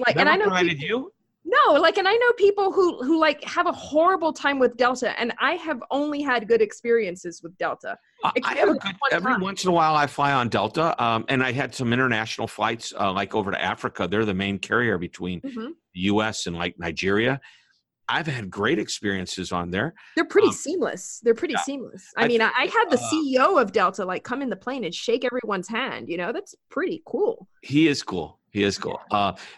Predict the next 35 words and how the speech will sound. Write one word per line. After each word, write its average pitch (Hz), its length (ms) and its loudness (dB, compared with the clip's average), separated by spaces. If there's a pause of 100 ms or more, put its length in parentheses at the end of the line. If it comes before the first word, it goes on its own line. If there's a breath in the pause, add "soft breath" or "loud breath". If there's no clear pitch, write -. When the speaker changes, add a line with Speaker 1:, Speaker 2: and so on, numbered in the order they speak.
Speaker 2:
so 135 400 2
there 139 260 2
was, 131 360 4
um, 104 400 0 (180)
I 113 80 -2
think 160 320 -4
the 113 120 2
stats 127 540 -2
and 107 140 -6
facts 113 340 -2
say 107 120 -4
that 95 200 -6
Delta 110 320 -2
is 98 220 -6
the 98 100 -6
number 104 440 -2
one 98 300 0
of 82 120 -6
the 82 80 -10
large 90 540 -2
carriers. - 720 -10 (320)
And 123 80 0
I 127 60 -2
think 190 200 0
Southwest 147 640 -2
needs 104 220 -6
to 90 80 -10
be 85 100 -8
grouped 95 320 -8
into 87 180 -4
that 80 220 -6
as 73 140 -12
well. 76 340 -8 (320 soft breath)
Speaker 1:
Mm-hmm. 240 120 -4
Speaker 2:
Uh, 226 180 -2